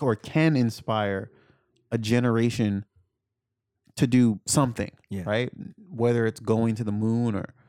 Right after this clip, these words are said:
Speaker 2: Yeah, yeah.
Speaker 1: you know,
Speaker 2: Oh, speak. We gotta speak on that.
Speaker 1: yeah, you
Speaker 2: We'll,
Speaker 1: know,
Speaker 2: we'll,
Speaker 1: there's,
Speaker 2: we'll get to that.
Speaker 1: there's something <clears throat> that, there's another element to the presidency that we're gonna call the juice
Speaker 2: Yeah.
Speaker 1: that I don't know that these people have. <laughs>
Speaker 2: Well,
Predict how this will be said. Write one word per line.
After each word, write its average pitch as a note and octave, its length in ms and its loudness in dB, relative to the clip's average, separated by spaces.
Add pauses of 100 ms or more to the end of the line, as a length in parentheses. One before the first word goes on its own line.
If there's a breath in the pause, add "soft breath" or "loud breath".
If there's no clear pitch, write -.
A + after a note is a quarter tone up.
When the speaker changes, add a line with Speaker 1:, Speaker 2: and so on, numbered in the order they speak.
(420 soft breath)
Speaker 2:
Yeah, G2 240 -2
yeah. F2 200 -8
Speaker 1:
you B2+ 120 0
know, A#2 300 0 (160)
Speaker 2:
Oh, - 260 -8
speak. B2+ 340 -6
We A2 120 -4
gotta F#2+ 240 -2 (100)
speak - 240 -10
on D#2 120 -10
that. D#2 200 -16 (140)
Speaker 1:
yeah, A#2+ 220 -2
you C#3+ 180 2
Speaker 2:
We'll, D3 140 6
Speaker 1:
know, - 40 0
Speaker 2:
we'll, D3+ 140 4
Speaker 1:
there's, - 160 -6
Speaker 2:
we'll F#3 100 -8
get F3+ 140 -12
to - 80 -14
that. - 200 -12 (460)
Speaker 1:
there's F#3 320 6
something F#3 540 4
<clears throat> D#3+ 60 4
that, D3 180 2 (640 soft breath)
there's F3 300 2
another C#3+ 840 2
element C#3 460 0
to A#2+ 80 -8
the A2+ 100 -4
presidency A#2 720 -4
that G#2 320 -6 (580)
we're C3 200 2
gonna C3+ 160 0
call C3 200 2
the A2+ 120 0
juice A2 580 0
Speaker 2:
Yeah. F2 360 -6
Speaker 1:
that A#2+ 120 4
I B2+ 140 4
don't B2+ 160 0
know B2 180 2
that A#2 140 0
these A#2 240 2
people A2+ 280 -2
have. G2+ 420 -6
<laughs> - 140 -20
Speaker 2:
Well, A#2 160 -4